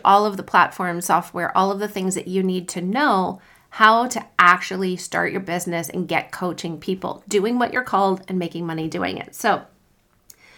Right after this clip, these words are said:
look for that. And I hope you guys can take all of this and contextualize it to what you're called to,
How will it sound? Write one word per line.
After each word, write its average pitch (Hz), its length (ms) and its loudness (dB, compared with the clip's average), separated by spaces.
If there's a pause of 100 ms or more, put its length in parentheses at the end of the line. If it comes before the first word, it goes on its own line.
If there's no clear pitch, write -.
(140)
look 233 300 0
for 294 180 0
that. 190 460 2 (520)
And 196 680 0 (520)
I 196 120 2
hope 240 260 -4
you 269 80 -8
guys 196 400 -2
can 185 440 -6
take 185 360 -4
all 185 160 0
of 170 140 -6
this 170 420 -6
and 160 320 -10 (800)
contextualize 190 920 -2
it - 200 -10
to 220 100 -2
what 208 340 -2
you're 226 280 0
called 165 300 -2
to, - 260 -12